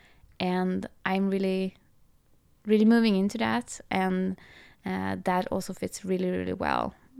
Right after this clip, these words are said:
with this balance. So, um, I have created a, like, weekly recurring tasks list that is very short, uh, but it still takes, um, like,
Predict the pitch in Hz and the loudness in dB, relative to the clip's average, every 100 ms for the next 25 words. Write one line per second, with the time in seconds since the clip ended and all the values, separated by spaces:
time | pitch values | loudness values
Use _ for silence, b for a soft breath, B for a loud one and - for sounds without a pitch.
0 | - 185 175 170 - - - - 208 - | -4 -2 -2 -4 -4 -4 -4 -8 -8 -12
1 | - B B B B - - 180 180 180 | -16 B B B B -14 -8 -2 0 0
2 | 180 180 _ _ - 185 185 185 196 - | 0 -4 _ _ -12 -10 -8 -8 -8 -2
3 | - 208 226 - 220 208 196 196 190 - | 0 2 0 -2 -2 0 0 0 -2 -6
4 | - 190 180 180 190 196 190 190 202 - | -4 -2 -2 -4 -4 -6 -6 -2 -2 -2
5 | 202 196 190 180 185 185 190 - - - | -4 -4 -2 -2 -2 -2 -4 -6 -10 -2
6 | 254 302 - - - B B B B - | 0 0 -4 -12 -16 B B B B -6
7 | 180 175 180 180 - - 269 - - - | -4 -2 0 0 0 -2 -2 -6 -16 -18
8 | - - 196 185 180 208 - 175 185 226 | -14 -4 -2 0 0 -2 -2 -4 -4 -6
9 | - - - - 190 190 196 208 233 - | -10 -12 -12 -6 -4 -4 -6 -8 -8 -10
10 | 214 - | -10 -14